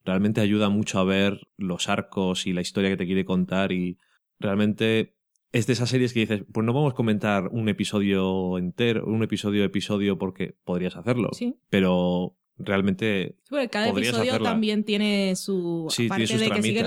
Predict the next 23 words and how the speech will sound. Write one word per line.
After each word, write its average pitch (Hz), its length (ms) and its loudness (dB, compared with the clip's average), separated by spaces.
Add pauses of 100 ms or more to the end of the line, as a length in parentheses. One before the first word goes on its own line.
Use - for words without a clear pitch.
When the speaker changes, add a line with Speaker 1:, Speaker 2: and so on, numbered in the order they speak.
(120)
Speaker 1:
tramitas. 220 40 -6
Speaker 2:
trama, 240 520 -2
también 196 240 -2
tiene 185 260 0
s-, - 300 -6
tema. 156 300 -4 (200)
Speaker 1:
Sí, 156 240 0
¿no? 160 180 0
Tiene 113 220 0
su 110 160 0
tema 135 500 0
y 104 80 0
siempre 104 320 0
tiene, 104 380 0
a - 60 -10
ver, 104 300 0
no 110 340 2
es 120 540 0
una 113 240 0
serie 107 360 0
que 101 100 -2
no 101 100 2
tiene 95 580 0